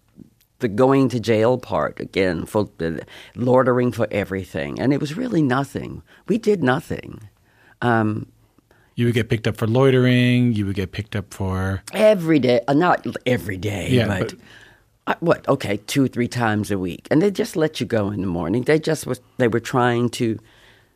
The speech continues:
Speaker 1: just get you off the street.
Speaker 2: And they, and, and, I mean, going, going to jail that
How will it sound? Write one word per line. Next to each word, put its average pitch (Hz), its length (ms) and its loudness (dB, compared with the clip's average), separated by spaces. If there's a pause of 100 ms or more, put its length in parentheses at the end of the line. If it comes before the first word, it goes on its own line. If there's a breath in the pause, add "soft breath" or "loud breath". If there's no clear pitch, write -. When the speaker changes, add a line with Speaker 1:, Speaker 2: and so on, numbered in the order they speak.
(280 soft breath)
Speaker 1:
just - 220 -10
get 135 260 -2
you 143 140 4
off 127 260 2
the 120 100 -4
street. - 560 -6 (320 loud breath)
Speaker 2:
And 123 120 2
they, 117 160 2
and, 120 180 2
and, 107 360 0
I 104 40 -2
mean, 110 340 4
going, 135 220 -2
going 139 200 0
to 98 60 0
jail 107 280 -2
that 87 200 -6